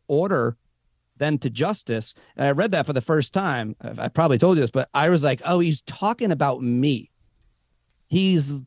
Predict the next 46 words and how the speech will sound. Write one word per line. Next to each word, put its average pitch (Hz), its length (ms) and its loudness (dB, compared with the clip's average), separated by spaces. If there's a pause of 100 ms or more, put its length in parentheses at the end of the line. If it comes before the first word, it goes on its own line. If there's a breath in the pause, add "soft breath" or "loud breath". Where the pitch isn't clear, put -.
talking 175 520 -2
about 135 380 -2
me." 160 220 0
Now, 117 140 -2
I'm 156 180 -2
not, 151 200 -4
I've 151 160 -2
ever 139 80 -8
been 143 140 0
a 123 40 -2
moderate 131 480 0
in 120 60 -8
terms 135 140 -4
of - 20 -2
my 123 100 -2
politics. 127 600 -4 (380 soft breath)
Uh, 131 220 -4
it 131 100 -8
could 143 100 -4
never 143 140 -4
be 135 100 -6
described 170 360 -2
that 151 80 0
way. 135 120 0
But 131 160 -6
in 135 80 -2
terms 151 180 -4
of 120 100 -4
what 127 200 -4
you 151 160 -4
do 123 600 2
is 127 120 -2
what 120 220 0
Doctor 123 240 0
King, 131 180 0
what 151 140 2
do 185 80 0
you 165 100 4
actually 151 360 0
do? 165 260 -2
And 127 80 -2
that's 131 160 -2
what 156 100 -8
you're 185 160 0
saying. - 500 -8 (540)
And, 160 560 2